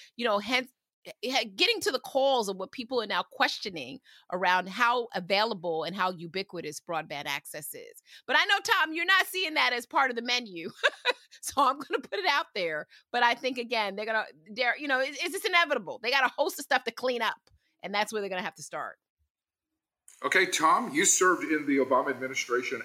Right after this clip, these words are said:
Speaker 2: at the F C C. What do you see as President-elect Biden's top tech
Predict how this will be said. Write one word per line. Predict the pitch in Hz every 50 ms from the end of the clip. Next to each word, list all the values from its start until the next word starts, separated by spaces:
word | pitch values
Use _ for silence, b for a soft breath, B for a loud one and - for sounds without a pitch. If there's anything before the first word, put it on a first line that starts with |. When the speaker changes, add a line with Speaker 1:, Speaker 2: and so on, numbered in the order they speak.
| - 131
Speaker 2:
at | 147 151 -
the | 123 113 - - 117
F | 113 -
C | - - 113 104
C. | 101 - - 113 139 - - b b b b b b _ _
What | 113 156 -
do | 127
you | 127 127 -
see | - - 147 151 147 147 151 147 - 123
as | 117 107 107 104 - -
President-elect | - - 156 180 175 180 175 165 160 160 - 117 110 117 127 127 127 - - - -
Biden's | 101 104 117 113 107 104 101 - - -
top | - - 123 120 - - -
tech | - - 131 113